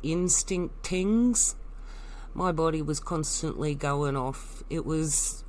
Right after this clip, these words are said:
you know, there is just something wrong with this guy. And what is wrong with the rest of the idiots around me? Can't they figure out that this guy's, you know, this something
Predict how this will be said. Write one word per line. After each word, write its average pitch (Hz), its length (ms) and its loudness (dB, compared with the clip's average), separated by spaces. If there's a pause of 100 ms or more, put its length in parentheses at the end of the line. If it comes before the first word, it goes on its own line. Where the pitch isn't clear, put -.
you 160 160 -2
know, 151 260 0
there 147 280 2
is 135 180 -2
just - 480 -4
something 165 580 0
wrong 143 260 2
with 139 120 -2
this 143 200 -2
guy. 135 480 -2
And 156 500 -2
what 196 180 0
is 170 240 2
wrong 170 240 2
with 160 140 2
the 147 80 -2
rest 170 320 0
of 165 100 0
the 143 180 0
idiots 139 380 0
around 143 320 0
me? 147 100 0
Can't 170 280 -2
they 165 120 0
figure 156 360 -2
out 156 240 0
that 156 160 -4
this 160 180 -2
guy's, 143 580 0 (420)
you 151 160 -2
know, 151 320 2
this 156 420 0 (260)
something 156 640 0